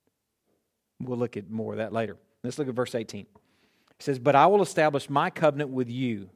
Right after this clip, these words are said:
speaking to Noah, "and you shall come into the ark, you and your sons, your wife and your sons' wives with you."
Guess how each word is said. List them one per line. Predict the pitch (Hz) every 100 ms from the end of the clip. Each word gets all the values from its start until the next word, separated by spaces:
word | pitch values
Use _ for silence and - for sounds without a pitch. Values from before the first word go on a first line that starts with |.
| _ _ _
speaking | - - 123 139
to | 131
Noah, | 117 101 95 _ - -
"and | 120 120
you | 170
shall | - 208
come | - 139
into | 135 196
the | 196 143
ark, | 117 113 -
you | 117 147 196
and | 202
your | 185
sons, | 180 - 123 120 110
your | 110
wife | 107 120 139 170 -
and | 120
your | 113
sons' | - 175 143
wives | 113 107 104 98
with | 117 127 120
you." | 104